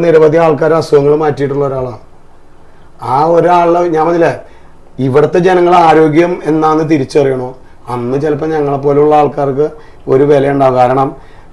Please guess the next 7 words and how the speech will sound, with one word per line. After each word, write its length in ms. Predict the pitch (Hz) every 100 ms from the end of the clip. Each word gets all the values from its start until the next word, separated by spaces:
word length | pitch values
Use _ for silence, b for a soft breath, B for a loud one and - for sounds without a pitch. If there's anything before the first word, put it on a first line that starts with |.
| 143
പണ്ട് 380 | 143 143 147 170 170 - - - -
ഇത്രയും 340 | - 143 147 151 147
മാത്രം 240 | 143 143 143
ആൾക്കാര് 360 | 127 135 131 143 - -
ഹെൽത്ത് 200 | 123 101
ക്ലബ്ബിൽ 240 | 123 117 123
ഉണ്ടായില്ല, 300 | 120 117 113